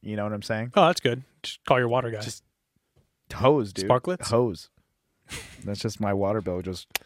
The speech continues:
Speaker 1: but thank
Speaker 2: Yeah.
Speaker 1: God they, they filled that up. So, but then I was like, "I don't wanna have to do that." So, like, I'm, you know,
Speaker 2: Yeah.
Speaker 1: I'm over at Leslie's, you know, getting the little pool thing. She's like, "What do you need?" I was like, "I don't know." <laughs> Just moved
Speaker 2: Oh,
Speaker 1: in.
Speaker 2: I thought you,
Speaker 1: got
Speaker 2: I
Speaker 1: a
Speaker 2: thought you
Speaker 1: pool.
Speaker 2: meant our friend Leslie.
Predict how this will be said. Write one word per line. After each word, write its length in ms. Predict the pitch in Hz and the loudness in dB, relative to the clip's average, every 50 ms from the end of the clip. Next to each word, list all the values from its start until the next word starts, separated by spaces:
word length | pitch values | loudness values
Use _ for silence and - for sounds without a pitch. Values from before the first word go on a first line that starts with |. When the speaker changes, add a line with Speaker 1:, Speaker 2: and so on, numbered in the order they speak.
| - - - - - - - - _ | -8 -12 -12 -8 -10 -10 -10 -8 _
Speaker 1:
but 140 | - 123 117 | 2 4 6
thank 140 | - 113 117 | 6 6 6
Speaker 2:
Yeah. 40 | 110 | 6
Speaker 1:
God 240 | 127 127 123 117 95 | 4 4 4 4 2
they, 180 | 113 110 104 | 0 0 0
they 160 | 90 - 104 | -2 -4 -6
filled 180 | 101 - 107 95 | -2 -2 -2 0
that 160 | 92 101 101 98 | 0 0 0 0
up. 120 | 85 - | -2 -4
So, 200 | - - 92 85 85 _ _ _ _ - - - _ _ _ - - - - - - - - | -6 -6 -6 -6 -10 _ _ _ _ -20 -20 -20 _ _ _ -20 -20 -18 -20 -20 -20 -10 -4
but 60 | - | 2
then 120 | 123 127 113 | 2 2 2
I 40 | 113 | 2
was 100 | 110 104 | 0 -2
like, 80 | 107 101 | 2 4
"I 80 | 110 | 4
don't 120 | 117 113 110 | 4 4 4
wanna 180 | 110 110 110 | 2 0 0
have 160 | 101 104 104 | 0 -4 -6
to 80 | - - | -6 -8
do 220 | 85 110 113 117 | -2 0 0 2
that." 200 | 104 104 101 101 | 2 2 0 0
So, 140 | - - 110 | -2 -2 0
like, 180 | 104 104 104 101 | 0 0 0 0
I'm, 200 | 101 98 98 92 - | -2 -6 -6 -10 -10
you 100 | - 113 | -6 -6
know, 220 | 110 98 90 90 - _ - _ _ - | -4 -4 -6 -8 -12 _ -20 _ _ 0
Speaker 2:
Yeah. 200 | 147 131 123 113 | 2 4 4 4
Speaker 1:
I'm 60 | 110 | 2
over 240 | 107 110 101 113 117 | 2 2 2 4 4
at 180 | 113 113 117 | 4 4 4
Leslie's, 800 | 120 135 139 139 135 - 127 123 117 117 120 117 - - - _ _ _ _ _ _ _ | 6 6 6 6 4 0 0 0 2 2 0 -2 -6 -12 -16 _ _ _ _ _ _ _
you 60 | - | -6
know, 260 | 113 110 107 104 104 101 _ _ _ _ _ | -4 -2 -2 -2 -4 -6 _ _ _ _ _
getting 320 | - 123 120 120 120 117 | 2 2 2 2 -4 -2
the 100 | 117 131 123 | 0 0 2
little 180 | 127 131 123 | 2 2 0
pool 300 | - - - 165 165 160 147 | 2 4 6 6 6 6 4
thing. 480 | - 143 127 127 123 120 123 120 120 _ _ _ _ _ _ _ | 4 4 4 4 4 0 -2 -8 -12 _ _ _ _ _ _ _
She's 240 | - - 123 117 104 | -6 -2 -2 0 2
like, 160 | 117 113 101 _ | 2 0 2 _
"What 100 | 123 123 | 0 0
do 60 | 120 | 2
you 100 | 117 123 | 0 0
need?" 200 | 120 139 143 135 | 2 2 2 4
I 20 | 123 | 2
was 80 | 117 | 2
like, 120 | 113 113 - - | 0 -2 -4 0
"I 120 | 107 113 | 2 2
don't 140 | 120 120 127 | 2 4 4
know." 360 | 139 143 139 135 127 120 107 _ _ _ _ _ _ _ _ _ | 4 6 6 6 4 2 -2 _ _ _ _ _ _ _ _ _
<laughs> 880 | - - - - - - - - - - _ - - - - - - - | -12 -12 -10 -12 -2 0 0 0 0 -4 _ -10 -10 -10 -18 -16 -4 6
Just 180 | - 170 156 - | 6 6 6 6
moved 160 | 170 185 175 | 4 6 8
Speaker 2:
Oh, 80 | 160 165 | 8 8
Speaker 1:
in. 60 | 190 | 8
Speaker 2:
I 120 | 190 190 | 8 8
thought 100 | 190 196 | 6 6
you, 40 | 190 | 6
Speaker 1:
got 60 | 165 165 | 6 4
Speaker 2:
I 40 | |
Speaker 1:
a 20 | 160 | 6
Speaker 2:
thought 80 | - 190 | 6 6
you 40 | 175 | 6
Speaker 1:
pool. 40 | 151 180 | 6 6
Speaker 2:
meant 80 | 165 147 | 6 6
our 60 | 127 | 4
friend 260 | - - 147 135 127 | 6 6 4 4 4
Leslie. 380 | 120 117 113 107 113 107 107 104 | 0 -2 -2 -2 -4 -8 -8 -8